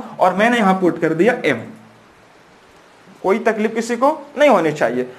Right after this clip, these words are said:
अब बताइए guys कि ये टू एक्स प्लस टू वाई equal to m है, और यहाँ पर फ़ोर एक्स स्क्वायर प्लस फ़ोर y square equal to p square है। ठीक है, एग्जाम में सीजीएल में यह क्वेश्चंस पूछा हुआ, मेंस में मैं करवा रहा हूँ,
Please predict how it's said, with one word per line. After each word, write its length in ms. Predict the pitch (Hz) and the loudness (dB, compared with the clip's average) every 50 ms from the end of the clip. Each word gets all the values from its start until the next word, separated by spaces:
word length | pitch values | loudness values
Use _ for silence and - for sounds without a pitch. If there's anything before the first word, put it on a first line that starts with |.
| - - - - - - 254 | -20 -20 -20 -16 -4 0 0
अब 80 | 277 | 2
बताइए 280 | 285 269 269 269 269 269 | 2 2 4 4 2 4
guys 300 | - 175 190 233 254 254 - - - - - - - - _ - | 2 2 0 -2 -4 -8 -12 -16 -20 -20 -20 -20 -20 -20 _ -8
कि 120 | 254 - - - - - - - - 202 | -8 -8 -8 -10 -18 -20 -20 -8 -6 0
ये 160 | 190 240 254 247 | 4 4 4 4
टू 200 | 247 247 262 294 | 2 0 0 0
एक्स 120 | 320 - | 0 0
प्लस 300 | - 302 311 - - - - | 0 -2 -2 -2 -2 -4 0
टू 60 | 294 | 2
वाई 180 | 285 277 285 | 2 2 2
equal 260 | 277 277 - 277 262 226 | 0 -2 -2 -2 0 0
to 80 | - - 247 | 0 4 4
m 160 | 277 285 254 | 4 4 4
है, 160 | 226 220 240 | 4 4 4
और 240 | 247 - 214 220 220 | 4 4 2 2 2
यहाँ 240 | 208 196 196 220 233 | 2 2 2 2 2
पर 280 | 226 202 185 196 220 - - - - - - - - | 4 2 2 2 0 -2 -14 -20 -20 -20 -16 -2 0
फ़ोर 120 | 254 285 | 2 2
एक्स 200 | 277 269 254 247 | 4 2 0 0
स्क्वायर 240 | - 240 202 208 220 | 0 2 2 2 0
प्लस 260 | 220 202 208 208 214 | -2 -4 -4 -4 -2
फ़ोर 140 | 208 247 226 | 0 2 4
y 180 | 220 208 202 | 4 4 2
square 320 | 202 202 - 196 190 190 175 | -2 -2 0 0 0 0 -2
equal 260 | - - 196 185 190 185 | -4 -2 -2 -2 0 0
to 120 | 254 285 294 - - - - - _ - | -2 -4 -4 -6 -14 -20 -20 -20 _ -8
p 140 | 214 202 170 | -4 -4 -4
square 300 | 160 - - - 90 - | -4 -4 -4 -6 -6 -6
है। 180 | - - - - - - - _ _ _ - - - - _ - | -6 -14 -18 -20 -20 -20 -20 _ _ _ -20 -20 -20 -20 _ -8
ठीक 180 | - 190 190 247 | -6 -4 -2 -2
है, 140 | 269 269 269 - - - - - _ _ _ _ _ _ _ _ _ _ _ _ _ - | -4 -4 -6 -18 -20 -20 -20 -20 _ _ _ _ _ _ _ _ _ _ _ _ _ -2
एग्जाम 320 | 196 208 175 190 185 208 214 | -2 0 0 0 0 0 0
में 200 | 208 220 254 262 | -2 -2 -2 -4
सीजीएल 460 | - - - 220 196 170 190 220 226 214 | -6 -4 -4 -4 -2 0 0 0 0 0
में 120 | 202 190 | -2 -2
यह 100 | 190 190 | -2 -2
क्वेश्चंस 400 | 190 185 185 180 - 240 247 233 | 0 0 -2 -4 -4 -8 -10 -8
पूछा 300 | - 208 175 165 - 190 | -4 -6 -6 -2 0 0
हुआ, 160 | 175 180 202 214 | 2 2 2 0
मेंस 300 | 170 170 185 190 190 196 | 0 -2 -4 -4 -4 -6
में 60 | 175 | -6
मैं 140 | 170 170 170 | -6 -4 -2
करवा 240 | 156 151 139 127 131 | 0 0 2 2 0
रहा 140 | 127 113 110 | 0 0 -4
हूँ, 120 | 101 - | -6 -10